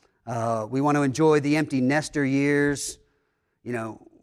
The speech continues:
when I got married at twenty-nine, I kinda had to say goodbye <laughs> to the empty nester years. They're just not gonna happen. I'm gonna jump from active playing ball with my kids to hobbling along, you know, and, and with a walker.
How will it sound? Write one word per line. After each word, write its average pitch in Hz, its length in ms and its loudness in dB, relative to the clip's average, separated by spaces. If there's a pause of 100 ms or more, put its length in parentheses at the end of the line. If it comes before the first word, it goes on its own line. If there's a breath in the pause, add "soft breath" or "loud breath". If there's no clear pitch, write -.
(240)
when 135 160 -6
I 151 120 0
got 139 120 -2
married 135 220 2
at 120 100 -6
twenty-nine, 127 600 -2
I 110 80 -4
kinda 127 260 -6
had 110 120 -8
to 104 60 -12
say 120 220 -8
goodbye 104 320 -6
<laughs> - 60 -20
to 180 80 -10
the 135 160 -8
empty 110 260 -10
nester 107 400 -12
years. 98 520 -10 (340 soft breath)
They're 147 120 -2
just 165 220 -2
not 143 220 0
gonna 123 180 -6
happen. 127 400 -2
I'm 107 160 -8
gonna 143 220 -2
jump 139 320 -2
from 127 360 -4 (840 soft breath)
active 151 640 0 (300)
playing 165 260 2
ball 147 260 4
with 135 120 -4
my 131 180 -2
kids 156 520 0
to 120 400 -4
hobbling 139 420 0
along, 143 640 2
you 131 100 -4
know, 135 320 0
and, 120 220 -10 (540 soft breath)
and 127 220 -14
with 131 120 -8
a 120 60 -2
walker. 110 600 0